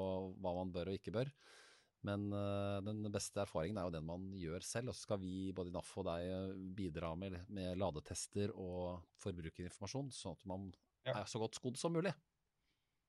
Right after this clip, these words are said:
Speaker 2: Det er sant. Så litt, litt feil, det,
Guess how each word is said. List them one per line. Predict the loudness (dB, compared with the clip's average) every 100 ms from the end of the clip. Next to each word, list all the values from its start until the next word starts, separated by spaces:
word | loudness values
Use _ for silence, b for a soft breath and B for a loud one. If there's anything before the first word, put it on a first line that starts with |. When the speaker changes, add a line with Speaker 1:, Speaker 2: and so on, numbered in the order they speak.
| _ _ _ _ _ _ -12 6
Speaker 2:
Det | 6
er | 8
sant. | 2 0 -12 -16 _
Så | 6 8 8 6 2 -10 -2
litt, | 2 6 4 2 6
litt | 6 10
feil, | 12 12 10
det, | 6